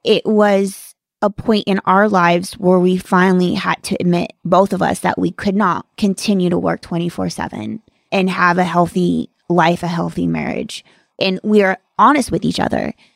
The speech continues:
If one of us just needs to say, "Hey, let's put a pin on it. Let's talk about it later.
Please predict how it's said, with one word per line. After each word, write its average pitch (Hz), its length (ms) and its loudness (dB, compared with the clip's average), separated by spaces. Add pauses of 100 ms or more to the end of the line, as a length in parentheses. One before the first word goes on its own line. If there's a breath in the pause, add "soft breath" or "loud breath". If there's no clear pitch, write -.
(180 soft breath)
If 190 140 4
one 190 240 2
of 190 140 2
us 190 460 -2 (120)
just 190 280 0
needs 175 380 0
to 175 200 0
say, 165 420 0 (100)
"Hey, 254 320 2
let's 208 280 0
put - 220 0
a 185 40 2
pin 180 280 -2
on 165 120 2
it. 156 200 -6 (120)
Let's - 260 -2
talk 170 240 -4
about 156 240 0
it 160 120 0
later. 220 500 -2